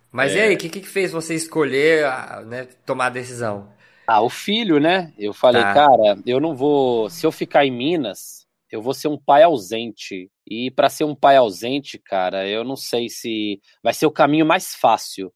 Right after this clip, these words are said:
Speaker 2: mas eu não sei se eu vou conseguir dormir. Então,
Speaker 1: Entendi.
Speaker 2: isso me
Speaker 1: Porque
Speaker 2: pegou.
Speaker 1: você já s-, você já sentia a falta que faz um pai, né?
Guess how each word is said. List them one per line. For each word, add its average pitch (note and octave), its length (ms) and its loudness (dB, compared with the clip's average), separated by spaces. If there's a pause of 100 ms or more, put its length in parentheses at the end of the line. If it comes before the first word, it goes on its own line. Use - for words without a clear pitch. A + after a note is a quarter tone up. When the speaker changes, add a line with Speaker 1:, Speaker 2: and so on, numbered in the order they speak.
(140)
Speaker 2:
mas B2 600 0
eu C3+ 80 0
não C3+ 80 -4
sei C3 160 -6
se - 100 -10
eu B2+ 40 -4
vou B2 120 -4
conseguir A#2+ 680 -4
dormir. A2 500 0 (160)
Então, G2 400 0
Speaker 1:
Entendi. G2+ 440 0
Speaker 2:
isso A#2 100 -16
me - 120 -20
Speaker 1:
Porque A#2 240 -2 (220)
Speaker 2:
pegou. G#2+ 460 2
Speaker 1:
você - 320 -8
já C#3+ 100 0
s-, - 460 -8
você C#3+ 460 -6
já D#3 120 0
sentia E3 920 -2 (720)
a - 80 -8
falta D#3 380 0
que - 60 -10
faz C3 180 -2
um A#2+ 80 -14
pai, A#2+ 280 -4
né? A#2+ 300 -8